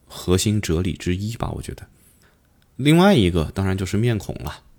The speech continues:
面孔逆流而行。我们很少把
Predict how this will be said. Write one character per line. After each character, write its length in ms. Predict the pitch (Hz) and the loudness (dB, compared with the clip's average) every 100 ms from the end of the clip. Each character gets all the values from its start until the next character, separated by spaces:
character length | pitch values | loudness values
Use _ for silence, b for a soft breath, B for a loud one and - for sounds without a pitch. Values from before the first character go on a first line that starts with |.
| _ _ _ b b _ _ _ _ _ | _ _ _ b b _ _ _ _ _
面 260 | 185 196 127 | 4 4 4
孔 320 | - 71 - | 0 -4 -2
逆 180 | 123 104 | 0 0
流 200 | 80 78 | 0 -4
而 160 | 71 | -6
行。 280 | 78 73 78 - _ _ b b b b _ - | -8 -10 -14 -18 _ _ b b b b _ -10
我 140 | 87 | -4
们 280 | 85 98 120 | -2 0 -2
很 280 | - 90 113 | -2 0 0
少 200 | 139 98 | 2 0
把 220 | 98 73 | -2 -6